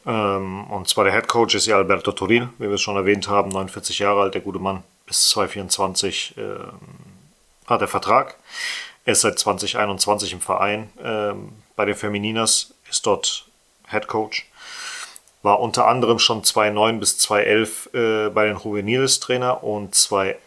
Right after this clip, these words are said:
Speaker 2: elf bis dreizehn in der Castilla. Dann gibt's die, die zwei Assistant Coach, einmal José Manuel Lara und Daniel Sánchez.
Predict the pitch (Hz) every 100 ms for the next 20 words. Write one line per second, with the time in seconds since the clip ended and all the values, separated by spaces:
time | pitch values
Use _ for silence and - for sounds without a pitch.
0 | _ - 104 107 - - - 98 - 98
1 | 95 104 92 87 87 95 - 123 127 127
2 | - - _ _ _ _ _ _ _ _
3 | - - - - - - - _ - 107
4 | 101 101 - - - - 110 107 - -
5 | - 117 110 - 110 104 131 - 127 -
6 | 127 127 - 113 110 104 110 - - -
7 | - 117 110 104 101 98 95 98 117 113
8 | - 113 98 98 98 98 90 - 117 117
9 | 139 127 -